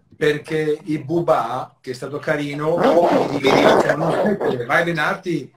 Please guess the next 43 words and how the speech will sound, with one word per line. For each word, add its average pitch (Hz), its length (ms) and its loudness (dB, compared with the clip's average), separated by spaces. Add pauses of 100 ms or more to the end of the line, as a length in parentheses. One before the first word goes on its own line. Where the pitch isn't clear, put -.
(300)
vai 160 160 -4
a - 20 -6
giocare 147 480 -6
in 135 140 -12
Inghilterra, 131 480 -4
da 156 60 -2
qualche 135 260 -6
parte." 156 380 2
Allora 156 160 2
gli, 143 220 -4
lui 156 140 -4
mi 147 80 -2
dice 139 260 -4
dopo 147 240 -2
un 139 100 -6
giorno, 131 280 -4
"Guarda, 180 300 0
se - 180 -4
vuoi, 175 240 2
ho - 40 -6
parlato 151 380 -6
con 127 80 -20
quelli 143 160 -16
del 175 160 -10
Blackburn, 147 680 -10 (580)
eh, 120 680 -10 (1900)
si - 240 -10
vai, 175 260 0
se - 180 -8
ti 165 100 -6
vai 175 100 2
a - 40 2
allenare 165 240 0
con 202 180 0
loro, 180 240 2
se 160 140 -4
vedo 190 200 2
che 165 140 -4
stai, 170 200 2
non 160 200 -2
hai 170 100 0
problemi 180 260 -2
fisici", 175 580 -12